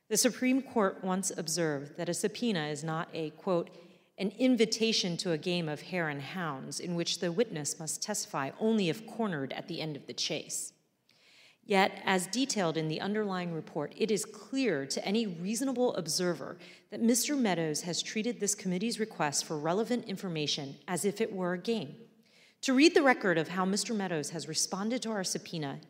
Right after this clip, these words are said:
issued in late September is to come away exhausted, exasperated, and just enraged. Any regular citizen who flouted a congressional or court subpoena like Mister Meadows would have faced serious legal challenges,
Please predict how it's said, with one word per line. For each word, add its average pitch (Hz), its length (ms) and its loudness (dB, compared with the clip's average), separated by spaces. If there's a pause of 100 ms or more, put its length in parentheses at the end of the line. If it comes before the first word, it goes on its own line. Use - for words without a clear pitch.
issued 202 300 2
in 160 160 -2
late 165 240 -2
September 143 480 -6 (340)
is - 140 2
to 262 80 4
come 269 180 0
away 247 380 4
exhausted, 147 960 -2
exasperated, 147 960 -2
and 156 180 -2
just 180 300 -2
enraged. 156 960 -4 (480)
Any 269 380 4
regular 240 420 4
citizen 151 540 -2
who 185 120 -4
flouted 208 720 0
a 160 240 -2 (280)
congressional 185 640 0
or 165 180 -2
court 226 320 -2
subpoena 165 420 -4
like 156 220 -4
Mister 185 300 -2
Meadows 143 420 -2 (480)
would 202 140 6
have 214 200 2
faced 196 400 2
serious 240 440 0
legal 185 280 0
challenges, 143 680 -4